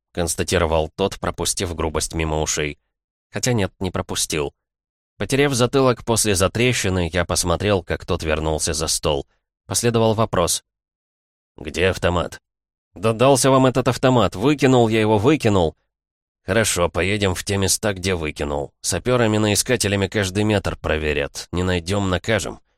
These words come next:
В кабинете нас было четверо. Два солдата, стоявшие за моей спиной, не из тех, что меня похитили, другие, я и этот полковник.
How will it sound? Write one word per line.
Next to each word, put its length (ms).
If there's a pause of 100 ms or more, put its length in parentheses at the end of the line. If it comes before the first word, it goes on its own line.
(680)
В 100
кабинете 480
нас 220
было 240
четверо. 460 (380)
Два 280
солдата, 560
стоявшие 600
за 120
моей 320
спиной, 500 (320)
не 160
из 120
тех, 180
что 200
меня 240
похитили, 500
другие, 560 (340)
я 440
и 80
этот 360
полковник. 720